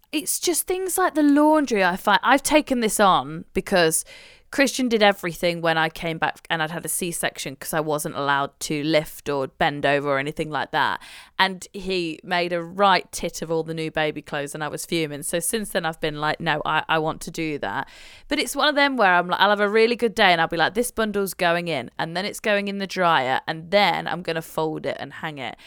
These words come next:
And I get two-thirds of the way and I'm like, "I'm doing so well today. I'm doing so well." That third one never happens.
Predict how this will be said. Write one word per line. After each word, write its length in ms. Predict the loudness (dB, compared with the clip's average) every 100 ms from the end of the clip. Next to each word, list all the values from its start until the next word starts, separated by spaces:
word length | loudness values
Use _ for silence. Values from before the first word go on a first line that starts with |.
| -20 -4 0
And 120 | 2
I 80 | 0
get 280 | 4 2 2 _ _ -6
two-thirds 680 | -2 -2 0 2 2 2
of 60 | -4
the 100 | 0
way 140 | 4 4
and 80 | 2
I'm 100 | 0
like, 160 | 0 0
"I'm 100 | -4
doing 300 | -2 -2 -4
so 440 | -6 0 0 0
well 280 | 0 0 0
today. 320 | -6 -6 -6
I'm 140 | -6
doing 260 | -4 -4 -4
so 340 | -6 -2 0
well." 180 | 0 -2 -4 -20 _
That 200 | 2 2
third 440 | 0 4 4 4
one 340 | 2 0 -2 -8 -12 _
never 320 | 0 2 2
happens. 720 | 2 2 2 -4 -8 -10 -16